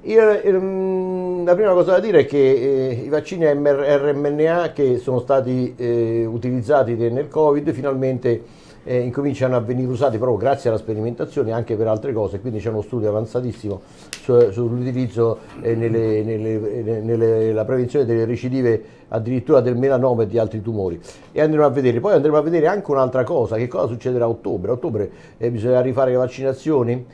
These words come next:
eh, eh, bisogna rifare vaccinazione covid, analizzeremo poi i dati del covid, anche se,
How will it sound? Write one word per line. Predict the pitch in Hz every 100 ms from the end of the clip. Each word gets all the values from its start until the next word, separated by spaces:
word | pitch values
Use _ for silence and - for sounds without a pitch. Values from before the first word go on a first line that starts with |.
| - -
eh, | 104 117 110 117
eh, | 117
bisogna | 123 127 131
rifare | 131 147
vaccinazione | 131 131 143 135 156 147
covid, | 147 147 120 117
analizzeremo | 123 139 131 156 135
poi | 127 135
i |
dati | 139 131
del | 139 139
covid, | 156 156 135
anche | 120 123 123
se, | 104 127 110